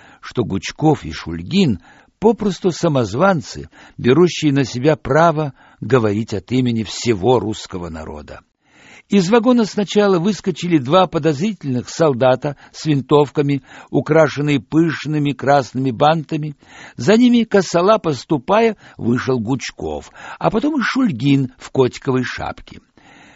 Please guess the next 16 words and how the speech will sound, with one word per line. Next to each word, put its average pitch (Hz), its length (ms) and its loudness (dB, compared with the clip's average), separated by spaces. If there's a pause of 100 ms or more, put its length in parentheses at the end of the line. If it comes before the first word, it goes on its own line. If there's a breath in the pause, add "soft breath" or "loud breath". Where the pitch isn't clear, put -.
(120 soft breath)
Чувствовали 247 500 2
они 220 220 4
себя 196 340 0
так 185 240 0
неловко, 175 640 -2 (380 soft breath)
как 147 260 0
люди, 208 340 4 (260)
испытывающие 170 960 -2
нужду, 117 640 0 (220 loud breath)
но 160 220 2
стесняющиеся 131 1040 -4
спросить: 120 560 -6 (360 loud breath)
«А - 400 -4
где 151 600 -6
здесь, 156 420 -6
м, 113 560 -12